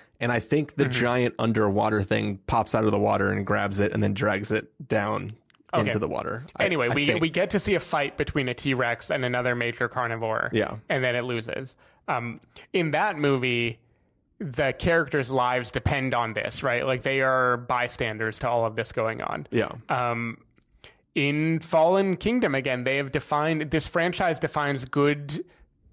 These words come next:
Speaker 2: dinosaurs and bad dinosaurs. In Fallen Kingdom, there are these, like,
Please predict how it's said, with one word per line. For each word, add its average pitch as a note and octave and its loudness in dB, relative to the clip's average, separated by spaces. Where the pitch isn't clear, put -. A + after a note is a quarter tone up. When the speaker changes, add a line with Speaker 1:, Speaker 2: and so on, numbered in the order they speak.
Speaker 2:
dinosaurs D3+ 0
and C3 -4
bad B2 -2
dinosaurs. - -4
In C3+ -4
Fallen C#3+ 2
Kingdom, D3+ 0
there C3 2
are B2+ 2
these, B2+ 0
like, A#2+ 0